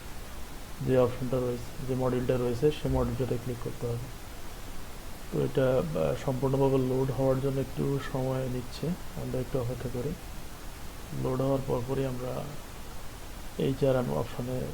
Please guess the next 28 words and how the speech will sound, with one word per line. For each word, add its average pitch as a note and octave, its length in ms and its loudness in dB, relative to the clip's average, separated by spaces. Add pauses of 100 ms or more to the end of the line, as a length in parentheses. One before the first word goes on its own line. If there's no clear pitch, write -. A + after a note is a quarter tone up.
(200)
বা C3+ 140 0
মডিউলে B2+ 400 2
ক্লিক B2+ 220 0
করব। A#2+ 140 -2 (460)
তাহলে C3 220 4
আমরা B2+ 240 6
এখন C3 400 2
এই C3+ 160 0
যে B2+ 60 0
এইচআরএম C3 480 2
মডিউল, A#2+ 320 0
যেটাকে A#2+ 300 -2
হিউম্যান B2 400 0
রিসোর্স B2+ 380 -2
ম্যানেজমেন্ট B2 460 2 (800)
মডিউল B2 280 6
বলা A#2+ 200 4
হয়, C3 180 2
এখানে A#2+ 300 -2
ক্লিক A#2+ 240 -2
করব। A#2 300 -2
ক্লিক B2+ 220 0
করার C3+ 280 4
পর B2 260 2 (640)
এখানে C#3 260 0
আবার C3+ 200 6
দুইটা C3 240 4
মডিউল B2 280 4